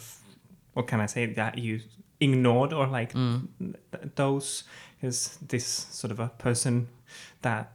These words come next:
Speaker 1: your partner at the time was couldn't, <laughs>
Speaker 2: Mm.
Speaker 1: like, couldn't be a bad person,
Speaker 2: Mm.
Speaker 1: or couldn't be a, not a bad person, but person who does these sort of
Speaker 2: Mm.
Speaker 1: actions.
Speaker 2: Mm-hmm. Yeah.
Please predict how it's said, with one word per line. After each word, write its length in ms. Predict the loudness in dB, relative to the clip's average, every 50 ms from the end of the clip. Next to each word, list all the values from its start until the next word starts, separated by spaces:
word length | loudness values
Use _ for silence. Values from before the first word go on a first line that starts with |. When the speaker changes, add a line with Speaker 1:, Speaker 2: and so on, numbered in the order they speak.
| _ -20 -18 -14 -14 -8 -4
Speaker 1:
your 260 | -2 0 0 0 -2 -4 -10 -8
partner 300 | -4 -2 -2 -2 -2 -4
at 120 | -6 -4 -6
the 60 | -6
time 300 | -4 -2 0 0 0 0
was 400 | 0 -2 -2 -4 -6 -10 -14 -16 -20 -16 0 2
couldn't, 540 | 4 6 6 4 4 2 -2 -4 -8 -4 -4
<laughs> 300 | -2 0 0 0 0 2
Speaker 2:
Mm. 300 | 2 2 2 2 0 0 -2 -2
Speaker 1:
like, 140 | -2 2 4
couldn't 220 | 6 6 6 6
be 120 | 4 2
a 60 | 2 2
bad 280 | 2 2 0 0 -2
person, 460 | 0 2 2 2 2 2 -2 -2 0
Speaker 2:
Mm. 180 | 2 2 4 4 4
Speaker 1:
or 40 | 4
couldn't 280 | 4 4 2 2 2 2
be 60 | 0
a, 80 | -2 -2 -2 -2
not 160 | 0 0 0
a 40 | 2
bad 240 | 2 2 0 0 0
person, 200 | -2 -2 -2 -2
but 160 | -2 -2 -2
person 280 | 0 0 0 0 0
who 100 | 0 0
does 280 | 2 2 2 2 2 0
these 180 | -4 -4 -4 -2
sort 140 | 0 0 2
of 60 | 4
Speaker 2:
Mm. 60 | 4 4
Speaker 1:
actions. 420 | 2 2 0 -4 -6 -8 -4 0
Speaker 2:
Mm-hmm. 320 | 2 4 6 6 4 4 2 -2 -6 -14 -14 -6 -2
Yeah. 260 | 0 0 0 0